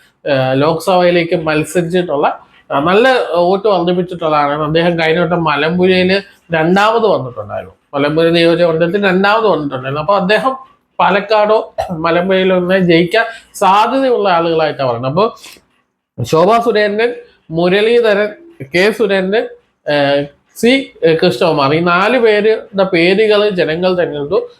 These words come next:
പിന്നെ അഞ്ചാമത്, അഞ്ചാമത് അഞ്ച് സീറ്റ് വരെ ജയിച്ചേക്കാമെന്നാണ് പറയുന്നത്. നിയമസഭയിലേക്ക് അഞ്ച് സീറ്റ് വരെ ബി ജെ പി ജയിച്ചേക്കാമെന്നാണ് പറയുന്നത്. അപ്പൊ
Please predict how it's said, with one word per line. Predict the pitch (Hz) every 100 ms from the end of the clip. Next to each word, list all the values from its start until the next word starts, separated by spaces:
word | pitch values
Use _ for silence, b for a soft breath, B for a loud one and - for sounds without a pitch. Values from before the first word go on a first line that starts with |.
| B
പിന്നെ | 226 247 277 180
അഞ്ചാമത്, | 190 214 202 226 202 147
അഞ്ചാമത് | 156 190 208 214 208
അഞ്ച് | 175 196
സീറ്റ് | 214 202 185 208
വരെ | 202
ജയിച്ചേക്കാമെന്നാണ് | 180 175 180 214 202 202 196 180 131
പറയുന്നത്. | 120 117 120
നിയമസഭയിലേക്ക് | 135 135 151 151 156
അഞ്ച് | 156 180
സീറ്റ് | 180 165 160
വരെ | 160
ബി | 143
ജെ | 147
പി | 151
ജയിച്ചേക്കാമെന്നാണ് | 135 135 147 147 151 131 104
പറയുന്നത്. | 101 110
അപ്പൊ | 127 196 202